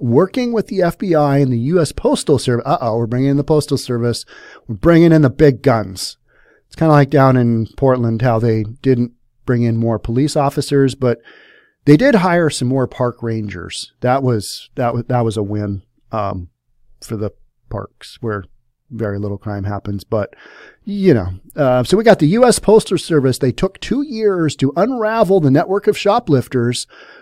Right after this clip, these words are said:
who had stolen over-the-counter medicines from hundreds of stores in nearly a do-, dozen different states. These are concerted efforts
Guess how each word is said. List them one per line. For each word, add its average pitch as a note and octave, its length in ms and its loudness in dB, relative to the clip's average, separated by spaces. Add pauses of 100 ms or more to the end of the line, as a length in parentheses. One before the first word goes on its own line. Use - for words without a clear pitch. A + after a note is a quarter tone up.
who C#3+ 120 2
had B2+ 100 2
stolen F3+ 440 2
over-the-counter C3+ 580 2
medicines B2+ 540 0
from G#2+ 160 -6
hundreds A3 500 -6
of D#3+ 120 -4
stores B2+ 520 -2 (400)
in C3 160 2
nearly C#3+ 380 4
a A2+ 80 2 (180)
do-, C3+ 320 4
dozen C#3+ 440 0
different A#2+ 400 -4
states. - 540 -4 (640)
These F#3+ 220 0
are D4 80 -6
concerted E3 600 -4
efforts - 640 -8